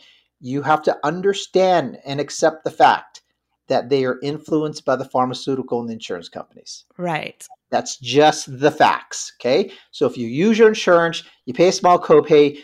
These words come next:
Speaker 1: you go to somebody on, on your plan, you just have to understand that walking in the door.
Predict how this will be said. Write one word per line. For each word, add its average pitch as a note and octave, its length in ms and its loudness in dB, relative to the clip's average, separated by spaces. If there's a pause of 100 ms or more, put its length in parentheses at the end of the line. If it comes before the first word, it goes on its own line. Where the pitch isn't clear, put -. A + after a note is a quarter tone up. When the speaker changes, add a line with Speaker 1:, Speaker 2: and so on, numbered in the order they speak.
(140)
Speaker 1:
you B2+ 100 -6
go D3 160 8
to E3+ 60 4
somebody E3+ 460 4
on, D#3 260 2
on D#3+ 200 0
your D#3+ 120 -2
plan, D3 580 0 (1040)
you C3+ 120 -6
just F#3 180 -6
have G#3+ 120 4
to G3 100 4
understand F3 480 2
that C#3+ 140 2
walking B2+ 400 0
in B2 100 -6
the A#2 60 -4
door. C#3+ 460 2